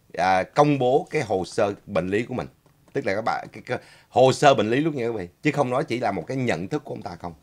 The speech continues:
Bây giờ đám truyền hình nó chỉ muốn, à, đưa ra cái, à, chi tiết là ông ta không đưa cái, à, bài kiểm tra nhận thức thôi. Nhưng mà cái công chúng đòi hỏi là cái hồ sơ sức khỏe của tổng thống. Ngoại trừ nhận thức ra,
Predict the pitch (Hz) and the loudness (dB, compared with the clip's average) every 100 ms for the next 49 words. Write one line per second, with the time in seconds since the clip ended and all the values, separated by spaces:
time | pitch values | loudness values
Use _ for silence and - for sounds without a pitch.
0 | _ _ - 131 117 104 127 165 120 101 | _ _ -4 0 4 4 2 2 0 0
1 | 95 95 101 147 98 117 139 151 120 104 | -2 -2 -2 -4 -4 -4 -4 0 0 0
2 | - - - 143 151 139 127 117 - 139 | -8 -20 0 6 8 8 8 4 2 2
3 | 147 117 104 104 _ 170 156 165 196 113 | 4 4 2 -6 _ 4 6 4 2 -2
4 | - 107 - 107 - - 147 143 131 135 | -6 -6 -4 -4 -2 -2 0 -2 -2 -4
5 | 127 127 143 160 120 - - - - - | -4 -2 0 2 0 -2 -16 -20 -20 -20
6 | - _ - 123 127 - 120 160 139 113 | -20 _ 6 10 10 8 2 4 4 4
7 | 98 139 131 87 _ _ _ _ _ 143 | -2 -6 -8 -16 _ _ _ _ _ 4
8 | 160 160 139 95 131 147 131 104 143 131 | 6 6 2 2 2 2 -2 -4 -4 -4
9 | 71 80 127 92 139 117 101 85 123 104 | -2 -4 -4 -4 -4 -2 -2 0 0 0
10 | - 127 82 95 92 95 110 - _ _ | -2 -6 -6 -6 -12 -10 -12 -16 _ _
11 | _ - 110 110 127 127 104 90 95 147 | _ -2 2 4 2 0 0 -2 -4 -4
12 | - 92 | 0 0